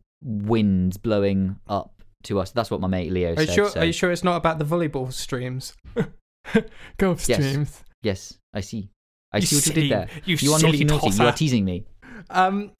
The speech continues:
Speaker 2: uh, talking about naughty, naughty, uh, we're a bit angry at our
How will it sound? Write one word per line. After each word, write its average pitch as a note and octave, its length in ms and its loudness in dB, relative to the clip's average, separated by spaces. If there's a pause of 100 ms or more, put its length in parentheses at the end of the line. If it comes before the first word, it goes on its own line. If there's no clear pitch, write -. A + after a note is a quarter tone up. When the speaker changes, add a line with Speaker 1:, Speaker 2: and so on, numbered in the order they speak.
(120)
Speaker 2:
uh, A#3 200 2
talking F4+ 320 8
about F3 260 2
naughty, E3+ 400 2
naughty, B2+ 600 0 (300)
uh, F3+ 220 0 (340)
we're F4+ 340 2
a F4+ 40 0
bit - 180 0
angry G3+ 360 2
at C#3+ 60 4
our B2 180 0